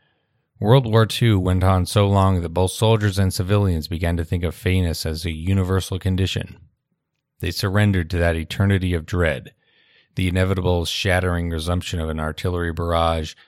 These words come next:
the implacable cruelty of an occupying army, the panic,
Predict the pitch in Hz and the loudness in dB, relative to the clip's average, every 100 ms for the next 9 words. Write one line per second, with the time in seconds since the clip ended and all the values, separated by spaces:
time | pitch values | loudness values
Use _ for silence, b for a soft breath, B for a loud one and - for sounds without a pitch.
0 | b - 92 85 98 95 - 90 85 - | b -4 -4 -2 -2 -2 -2 -4 -4 -6
1 | - 113 107 95 95 80 78 80 80 82 | -2 2 2 0 -2 -2 -2 -2 -2 -2
2 | 90 85 82 85 87 87 73 67 _ b | -4 -4 -4 -2 -2 -2 -4 -10 _ b
3 | b b 87 - 92 92 76 - | b b -6 -2 -2 -2 -4 -8